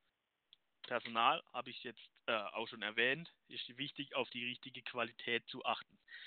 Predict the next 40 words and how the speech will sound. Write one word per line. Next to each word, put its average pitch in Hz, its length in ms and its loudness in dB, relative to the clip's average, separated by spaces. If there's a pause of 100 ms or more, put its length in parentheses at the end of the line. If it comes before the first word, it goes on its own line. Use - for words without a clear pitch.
(260)
Qualität 120 440 4
des 147 100 -10
Personals 131 580 2
entscheidet 117 500 4
über 123 180 -6
die 117 140 -4
Ergebnisse 120 580 -4
ihrer 117 380 -2
Arbeit. 101 440 4 (460)
Wir 123 100 -8
können 131 180 4
uns 127 100 -4
nicht 123 160 -2
einfach 123 220 4
billiges 151 420 4
Personal 120 500 4
einstellen, 143 440 6
damit 117 180 -4
wir 110 80 -6
Geld 120 260 4
sparen 120 400 4 (460)
und 131 80 -4
uns 123 160 -6
dann 117 200 4
einfach 117 280 0
auf 107 160 -4
die - 140 -6
Arbeit 151 280 6
verlassen. 151 400 4 (240)
Klar, 123 300 6
theoretisch 117 400 -2
können 127 160 -6
wir 123 60 -6
das 110 100 -10
machen, 131 280 0
wenn 117 120 -4
wir 113 80 -8
Geld 110 180 -2
sparen 107 320 -4
müssen. 147 240 0